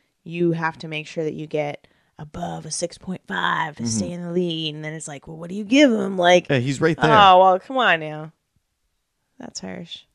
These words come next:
Speaker 2: Yeah, it, again, it seems very, like, the point
Speaker 1: That's
Speaker 2: system
Speaker 1: like telling him. That's like
Speaker 2: seems
Speaker 1: just giving
Speaker 2: or
Speaker 1: him the decision of who's
Speaker 2: Yeah,
Speaker 1: gonna
Speaker 2: yeah.
Speaker 1: win or
Speaker 2: Oh,
Speaker 1: lose, like,
Speaker 2: everybody has
Speaker 1: instead
Speaker 2: the
Speaker 1: of
Speaker 2: decision of, "All right,
Speaker 1: points.
Speaker 2: judges, who do you
Speaker 1: <laughs>
Speaker 2: want to stay and who do you want to leave?"
Speaker 1: Yeah.
Speaker 2: And you can tell the old guy is just, "I don't care. I'm just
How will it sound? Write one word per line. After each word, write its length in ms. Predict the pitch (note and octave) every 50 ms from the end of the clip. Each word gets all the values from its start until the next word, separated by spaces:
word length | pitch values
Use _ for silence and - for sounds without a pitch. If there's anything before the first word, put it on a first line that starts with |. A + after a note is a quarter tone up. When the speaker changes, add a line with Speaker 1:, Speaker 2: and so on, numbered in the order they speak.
| -
Speaker 2:
Yeah, 180 | - A#2+ A2+ G2+
it, 280 | - - G2 A2 - - -
again, 340 | A2+ G#2 F#2+ G2 F2+ F2
it 100 | F#2 F2+
seems 300 | - - C3 B2+ B2 B2+
very, 300 | G#2 F#2+ A2 G#2+ G2+ C#2+ F#2+ F2
like, 160 | G2 F#2 -
the 60 | A2
point 280 | - - C#3 D3 D3 -
Speaker 1:
That's 220 | - - - -
Speaker 2:
system 180 | - A#3 A3 -
Speaker 1:
like 80 | C3 B2
telling 300 | A#3+ A#3+ B3 A#3 G3+ F3+
him. 240 | D#3+ D3+ D#3+ D#3 -
That's 240 | - - G3+ F#3 -
like 160 | G#3+ G#3 G#3
Speaker 2:
seems 40 | -
Speaker 1:
just 200 | G#3 G#3 - -
giving 220 | G#3 F#3 - -
Speaker 2:
or 60 | C3+
Speaker 1:
him 80 | G3 G3
the 60 | F#3+
decision 460 | E3+ F3 F3+ - G3 F#3+ F3+ F3+ F3+
of 160 | E3 E3 E3
who's 140 | - - D#3+
Speaker 2:
Yeah, 140 | F#3 G3 E3+ C3+
Speaker 1:
gonna 60 | C#3+
Speaker 2:
yeah. 160 | D#3 D3 B2+
Speaker 1:
win 80 | A2+ -
or 40 | B2
Speaker 2:
Oh, 40 |
Speaker 1:
lose, 80 | B2+ B2
like, 80 | B2+ C#3+
Speaker 2:
everybody 320 | D#3 E3 E3+ E3 D#3+ D3 D3 C#3
has 60 | C3
Speaker 1:
instead 140 | C3+ C3+ D#3+
Speaker 2:
the 120 | D#3+ D#3+ D#3 D3+
Speaker 1:
of 60 | D3+
Speaker 2:
decision 140 | C3 B2+ B2
of, 100 | A2+ - - _ _ _ _ -
"All 120 | - A#2+
right, 120 | C#3 C#3+ C#3+
Speaker 1:
points. 100 | C#3 -
Speaker 2:
judges, 320 | B2+ B2 A#2+ G#2+ B2+ B2 -
who 160 | A#2+ B2+ B2+
do 60 | C3+
you 100 | D3 D#3
Speaker 1:
<laughs> 80 | D3 C#3+
Speaker 2:
want 120 | C3+ -
to 80 | C#3 C#3
stay 340 | - - - B2 A#2 A#2 A2+
and 160 | G#2+ G#2 G2+
who 120 | G#2 G#2+
do 60 | A2 A2+
you 120 | A2 G#2+
want 220 | G#2 G#2 G#2 -
to 80 | - G#2
leave?" 280 | G#2 G2 G2+ G2 A#2 A2
Speaker 1:
Yeah. 140 | G#2 G2
Speaker 2:
And 80 | F2+ G#2+
you 60 | G#2 G2+
can 60 | G2
tell 100 | B2 B2+
the 140 | C3 B2+ F2+
old 180 | F2+ A2 A#2 G#2+
guy 400 | G#2+ G#2+ G2+ G2+ G2 F#2+ G2 F#2+ _ _ _ _ _ -
is 180 | G#2+ G#2+ -
just, 240 | - A2 A2 G2 - - -
"I 140 | F#2+ A2+
don't 240 | A#2 A2+ G2+ F2 F2
care. 420 | - - F#2 F2 F2 F2+ F2 E2+ - -
I'm 160 | F#2 G#2 A2
just 420 | A2 G#2+ G#2 G2 G2 - - _